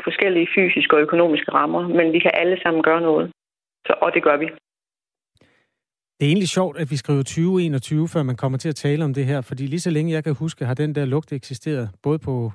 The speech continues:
Speaker 2: jamen altså, jeg, jeg har jo også haft, øh, øh, familiemedlemmer, som var ældre, som har boet sådan nogle steder.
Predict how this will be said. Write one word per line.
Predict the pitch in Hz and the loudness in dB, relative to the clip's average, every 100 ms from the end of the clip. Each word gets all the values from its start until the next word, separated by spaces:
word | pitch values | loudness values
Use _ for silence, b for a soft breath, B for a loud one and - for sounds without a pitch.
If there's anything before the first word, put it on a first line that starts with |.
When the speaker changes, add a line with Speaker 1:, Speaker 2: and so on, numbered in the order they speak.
| - _ _ | -12 _ _
Speaker 2:
jamen | 135 120 | -6 -4
altså, | 113 120 104 _ _ _ _ - | -4 -8 -10 _ _ _ _ -10
jeg, | 135 143 | -8 -2
jeg | 139 | 0
har | 131 | 2
jo | |
også | 135 139 | 0 -4
haft, | 123 - | -8 -6
øh, | 120 - _ - _ - 139 | -6 -8 _ -20 _ -10 -6
øh, | 120 | -6
familiemedlemmer, | - 127 160 127 127 131 127 | -4 -4 -2 -2 -2 -2 -4
som | 113 123 | -4 -4
var | 120 | -2
ældre, | 123 147 135 | -4 -4 -6
som | 123 | -6
har | 120 | -4
boet | 151 139 | -4 -6
sådan | 143 | -4
nogle | 139 135 | -4 -6
steder. | - 131 139 | -6 -4 -4